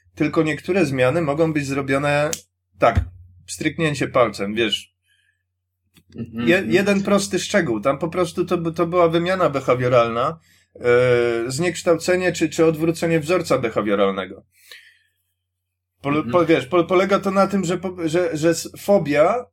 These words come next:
Speaker 1: jest reakcją, która ma wcześniej wiele różnych, e, w N L P mówimy triggerów, czyli spustów.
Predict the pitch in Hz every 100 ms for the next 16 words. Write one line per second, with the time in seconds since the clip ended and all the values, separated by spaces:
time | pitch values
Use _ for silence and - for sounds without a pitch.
0 | _ 151 170 180 - 175 180 170 - 190
1 | 202 202 196 185 180 175 175 - - -
2 | 196 - 151 156 175 143 175 190 170 175
3 | 165 180 180 170 156 151 147 139 160 160
4 | 156 180 175 160 165 156 - 156 160 147
5 | 110 - 120 120 - 165 156 - - _